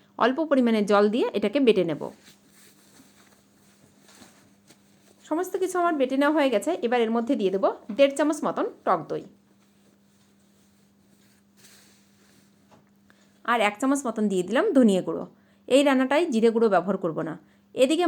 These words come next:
মাছটাও কিন্তু আমার ভাজা হয়ে গেছে, এবার মাছটাকে আমি তুলে নিচ্ছি। মিক্সিং জারের মধ্যে দই আর ধনিয়া গুঁড়োটাকে দিয়ে আবারও কিন্তু মিক্সিং জারটাকে একটু ঘুরিয়ে সাইডে আমি রেখে দিলাম। ওই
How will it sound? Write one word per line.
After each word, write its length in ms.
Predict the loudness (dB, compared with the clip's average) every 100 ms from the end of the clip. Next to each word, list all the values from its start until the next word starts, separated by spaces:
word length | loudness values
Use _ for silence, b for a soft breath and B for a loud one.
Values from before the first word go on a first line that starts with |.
| 4
মাছটাও 320 | 2 0 -2
কিন্তু 140 | 0 0
আমার 120 | 0 0
ভাজা 200 | 0 0 0
হয়ে 140 | 0 0
গেছে, 180 | 0 -2 -4 -4
এবার 140 | 0 0
মাছটাকে 320 | -2 -4 -2
আমি 100 | -2 0
তুলে 180 | -2 -2
নিচ্ছি। 280 | -4 -10 -12 -12 _ _ _ _ _ _ _ b b b b b _ _ -2
মিক্সিং 320 | -2 0 -2 0
জারের 200 | 0 2
মধ্যে 240 | 0 -2 -4 -6 _ -12 0
দই 180 | 2 2 2 0
আর 100 | 0 -4 -2
ধনিয়া 260 | 0 0 0
গুঁড়োটাকে 400 | 0 0 0 -2 0
দিয়ে 160 | 0 0 0
আবারও 220 | 0 2 0
কিন্তু 200 | 0 0 2
মিক্সিং 260 | 2 0 -2 -2
জারটাকে 340 | -2 -4 -6 -6 -10
একটু 160 | -6 -8
ঘুরিয়ে 260 | -4 -2 -2 -2
সাইডে 240 | -4 -2 0
আমি 80 | 0 -2
রেখে 160 | -4 -6
দিলাম। 180 | -6 -10 -16 _ _ b b b b b b
ওই 80 | 0